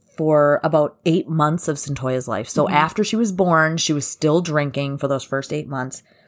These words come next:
Speaker 1: Now, who's to say if she was also breastfeeding at that time? We don't know.
Speaker 2: Right.
Speaker 1: So we don't know if Centoya was also getting it at that time frame.
Speaker 2: Right.
Speaker 1: Or if it had stopped once she was, you know, born. But then she goes on to say that she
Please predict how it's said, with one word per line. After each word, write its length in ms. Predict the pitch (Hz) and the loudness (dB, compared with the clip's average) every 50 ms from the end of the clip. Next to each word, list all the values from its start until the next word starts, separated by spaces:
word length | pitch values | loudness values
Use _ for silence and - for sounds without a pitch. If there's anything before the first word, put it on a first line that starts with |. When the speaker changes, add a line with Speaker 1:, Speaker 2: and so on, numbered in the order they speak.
| _ _ _ | _ _ _
Speaker 1:
Now, 120 | 165 151 139 | -2 -2 0
who's 220 | 139 165 170 160 | 2 2 2 2
to 120 | - - 185 | 2 0 0
say 280 | - - 180 175 170 | 2 2 2 4 4
if 200 | 175 - 165 160 | 4 2 2 0
she 140 | - - 156 | 0 -2 -2
was 160 | 147 151 143 | -2 0 0
also 240 | 151 131 131 - 127 | 0 0 -2 -2 -6
breastfeeding 580 | 123 - 127 131 - - - 190 185 190 190 196 | -6 -6 -6 -6 -6 -6 -4 -2 -2 0 -2 -2
at 140 | 190 185 - | -2 -2 -2
that 120 | 196 185 | -2 -2
time? 240 | - 185 196 190 170 | -2 -4 -2 -2 -2
We 100 | 151 139 | -2 -2
don't 280 | 131 127 - - 180 | -2 -4 -4 -4 -2
know. 420 | 208 226 226 226 220 220 208 214 214 208 | 2 2 4 4 4 4 4 2 0 -2
Speaker 2:
Right. 280 | 208 196 190 175 175 | -2 -2 -2 -2 0
Speaker 1:
So 80 | 175 196 | 0 2
we 140 | 180 202 208 | 4 4 2
don't 140 | 226 202 | 2 2
know 80 | 208 202 | 2 0
if 80 | 190 - | 0 -2
Centoya 400 | - 185 175 160 180 175 170 165 | -4 -6 -4 -2 0 0 0 0
was 100 | 156 160 | 0 0
also 480 | - - 165 170 185 180 - 208 190 185 | 2 2 2 2 2 0 0 0 0 2
getting 300 | 180 185 180 185 180 185 | 0 0 0 0 -2 -2
it 240 | 185 185 185 - _ _ _ _ _ _ _ _ _ _ _ - | -2 -4 -4 -6 _ _ _ _ _ _ _ _ _ _ _ -2
at 240 | 175 160 160 - | 0 0 0 0
that 300 | - 165 156 160 165 - | 2 2 2 2 2 0
time 420 | - - - 147 147 147 156 165 175 | -6 -8 -4 -2 -2 0 -2 -4 -4
frame. 480 | - 202 190 196 202 214 240 269 285 - - | -2 -2 -2 0 -2 -2 -2 -4 -6 -6 -4
Speaker 2:
Right. 280 | 202 185 170 165 175 | -4 -4 -2 0 2
Speaker 1:
Or 200 | 180 190 196 196 | 4 4 4 4
if 100 | 190 - | 4 2
it 80 | 185 165 | 0 0
had 160 | 170 165 147 | 2 0 0
stopped 420 | - - - 156 143 139 - - - | -2 0 2 2 2 2 0 -4 -8
once 160 | 139 131 - | -8 -8 -6
she 120 | - - | -6 -6
was, 200 | 127 123 127 123 - _ _ _ _ _ _ _ | -8 -8 -10 -10 -14 _ _ _ _ _ _ _
you 140 | - 147 123 | -10 -8 -8
know, 80 | 117 | -8
born. 400 | 120 - 139 117 123 - - - - _ _ _ _ _ _ _ _ _ _ _ _ _ _ _ _ _ _ _ _ _ _ _ _ _ | -10 -8 -8 -8 -6 -8 -10 -12 -16 _ _ _ _ _ _ _ _ _ _ _ _ _ _ _ _ _ _ _ _ _ _ _ _ _
But 120 | - 214 202 | -2 0 2
then 140 | 254 262 262 | 2 2 0
she 120 | - 262 | 0 0
goes 220 | 226 220 214 208 | 2 2 2 4
on 100 | 208 202 | 2 0
to 80 | 190 190 | 0 0
say 160 | - 196 180 | 0 0 0
that 140 | 170 175 - | 0 0 -2
she 420 | - - 185 175 165 160 156 - | -4 -2 -2 0 0 -2 -2 -4